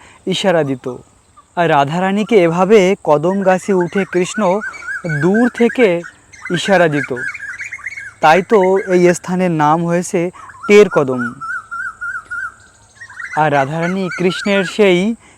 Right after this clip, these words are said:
ইশারা পেয়ে শ্যামসুন্দরের কাছে চলে আসতো। বৃন্দাবনের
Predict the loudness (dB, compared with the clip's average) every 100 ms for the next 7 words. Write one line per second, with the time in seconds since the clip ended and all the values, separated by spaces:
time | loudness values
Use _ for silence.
0 | _ -8 -6 -2 0 0 0 2 2 0
1 | -6 _ _ _ _ _ _ -20 -10 -8
2 | -8 -6 -2 0 2 2 0 -2 -4 -6
3 | -2 2 2 0 -6 -12 -12 -14 -20 -20
4 | -18 -18 -18 -18 -16 -16 -16 -14 -14 -14
5 | -10 -4 -2 2 4 4 4 2